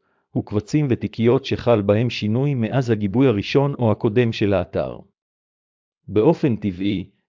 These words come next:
נכללות בהם תבנית העיצוב ותיקיות אליהן הועלו קבצי תמונה, למשל, אבל יש לזכור לגבות גם את קובץ ה-W Q C U N F I G,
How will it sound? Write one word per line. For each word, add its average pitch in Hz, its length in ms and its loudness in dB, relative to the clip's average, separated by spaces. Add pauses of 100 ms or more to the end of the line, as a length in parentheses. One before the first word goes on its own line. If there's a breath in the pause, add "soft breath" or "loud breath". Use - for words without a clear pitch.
(100)
נכללות 110 520 2
בהם 117 220 4
תבנית 117 420 -2
העיצוב 113 420 0
ותיקיות 107 560 -2
אליהן 107 260 0
הועלו 113 340 0
קבצי 104 420 -2
תמונה, 107 480 -2 (420)
למשל, 90 640 -4 (460)
אבל 98 220 -4
יש 120 240 -2
לזכור 117 420 2
לגבות 117 440 0
גם 139 220 2
את 120 120 -6
קובץ 117 400 0
ה-W 104 440 0
Q - 40 -20
C 120 260 -2
U 110 260 0
N 113 180 -6
F - 40 -4
I 104 220 -4
G, 95 40 -10